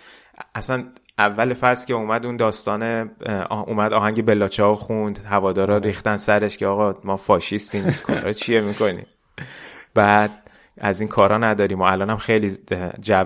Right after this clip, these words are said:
Speaker 1: علیهشه. یه مقداری مشکلات خط دفاعیشون با رابطه با هوادارا هم هست. خیلی حرفش بود که رومانیولی بیاد هنوز معلوم نیست،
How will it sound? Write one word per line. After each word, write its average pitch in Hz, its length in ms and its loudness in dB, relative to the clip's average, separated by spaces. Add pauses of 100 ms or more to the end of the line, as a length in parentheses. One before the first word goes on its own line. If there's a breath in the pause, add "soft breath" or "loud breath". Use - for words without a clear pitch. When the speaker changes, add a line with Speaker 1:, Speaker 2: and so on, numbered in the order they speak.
Speaker 1:
علیهشه. 98 760 2
یه 113 100 0
مقداری 110 440 0
مشکلات 104 800 2 (240 loud breath)
خط - 300 -4
دفاعیشون 101 680 0
با 104 80 2
رابطه 95 380 2
با 107 80 2
هوادارا 92 580 0
هم 113 200 -4 (540 loud breath)
هست. 113 680 -2
خیلی 135 260 0
حرفش 175 480 -4
بود 175 220 -6
که 165 400 -2
رومانیولی 117 600 2
بیاد 113 300 2
هنوز 123 360 0
معلوم 113 340 0
نیست، - 440 -8